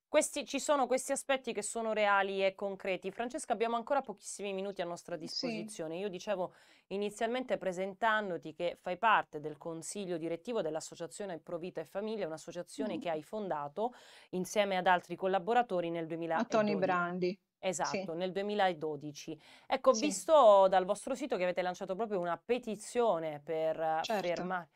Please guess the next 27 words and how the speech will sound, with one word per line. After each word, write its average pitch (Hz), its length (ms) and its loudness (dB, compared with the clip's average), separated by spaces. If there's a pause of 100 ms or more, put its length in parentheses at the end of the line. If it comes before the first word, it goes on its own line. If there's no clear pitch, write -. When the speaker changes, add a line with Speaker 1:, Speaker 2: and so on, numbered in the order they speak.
(240)
Speaker 1:
per 196 200 0
fermare 202 580 2
proprio 180 460 2
questo 185 400 -6
mercato, 185 580 -4
come 165 160 -8
tu 156 100 -12
stessa - 360 -12
l'hai 160 80 -6
definito, 185 500 -6
Speaker 2:
Sì. 180 60 4
Speaker 1:
dell'utero 160 380 -2
in 160 80 -8
affitto. 151 580 -14 (600)
Speaker 2:
Noi 262 360 8
riteniamo 240 600 4
che 202 140 -2
sia 220 220 0
importante 202 720 -2
che 175 100 -6
la 180 180 -6
gente 214 400 0
comune 233 840 -2
firmi 208 640 4
questa 190 320 -4
petizione, 247 720 6
perché 208 600 4